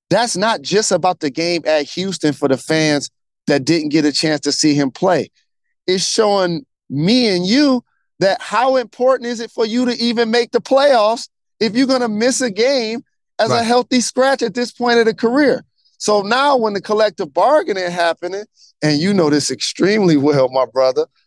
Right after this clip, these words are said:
Speaker 2: Yeah.
Speaker 1: all the owner's gonna do is stand on the table and try to fight for guaranteed money. They're
Speaker 2: That's
Speaker 1: gonna
Speaker 2: right.
Speaker 1: try, try to fight for percentages of how they pay salaries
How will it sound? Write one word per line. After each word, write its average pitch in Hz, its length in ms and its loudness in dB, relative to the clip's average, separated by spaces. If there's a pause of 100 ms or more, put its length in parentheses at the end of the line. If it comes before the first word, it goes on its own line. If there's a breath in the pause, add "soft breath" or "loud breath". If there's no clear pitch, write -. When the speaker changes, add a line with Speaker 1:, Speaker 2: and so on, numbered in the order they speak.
(220)
Speaker 2:
Yeah. 131 140 -2
Speaker 1:
all 226 200 2
the 240 160 0
owner's 254 380 0
gonna 240 240 0
do 233 220 -4
is 214 80 -4
stand 233 340 0
on 233 140 -2
the 226 80 -4
table 220 580 0 (280 soft breath)
and 160 120 -4
try 208 180 2
to 185 80 0
fight 196 320 0
for 175 100 -2
guaranteed 175 580 -2
money. 226 440 -2 (340 soft breath)
They're 170 100 2
Speaker 2:
That's - 100 0
Speaker 1:
gonna 175 100 2
Speaker 2:
right. - 80 -6
Speaker 1:
try, 180 200 2 (120)
try 185 200 2
to 180 80 -2
fight 190 300 0
for 165 280 0 (400)
percentages 202 760 0
of 147 180 -2
how 208 320 2
they 196 160 0
pay 190 280 -4
salaries 202 920 0